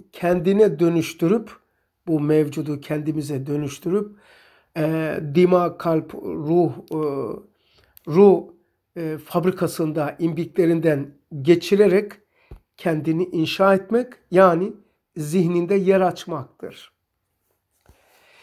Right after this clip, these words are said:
Konuyu değiştiriyorum. Biliyor musun, ümit fikrimizi uyandırarak, yani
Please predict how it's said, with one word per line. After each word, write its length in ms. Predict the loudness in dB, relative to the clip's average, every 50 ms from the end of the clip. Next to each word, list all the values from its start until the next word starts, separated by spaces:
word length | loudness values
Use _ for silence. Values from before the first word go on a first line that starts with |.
| -20 -20 -20 -20 -20 _ _ _ _ _ _ -6
Konuyu 300 | 0 4 6 6 6 4
değiştiriyorum. 680 | 2 0 -2 -2 -8 -4 -4 -2 -2 -2 -4 -8 -10 -10 _ _ _ _ _ _ _ _ _ _ _ _ _ _ _ _ _ _ 0
Biliyor 340 | 0 2 4 6 6 6 4
musun, 640 | 4 2 2 0 2 0 0 0 0 -2 -6 -12 _ _ _ _ -4
ümit 560 | -2 0 2 2 2 0 -2 -6 -16 -20 -20 _ _ _ _ _ _ -6
fikrimizi 600 | -2 -2 -2 -2 2 2 4 6 6 4 4 0
uyandırarak, 1080 | -2 0 2 6 8 8 8 8 6 2 2 4 4 4 4 2 -2 -4 -14 -20 -20 _ _ _ _ _ _ _ _ _ _ _ _ _ _ _ _ _ _ _ _ -8
yani 440 | -4 -2 -2 -2 -2 -2 -4 -8 -10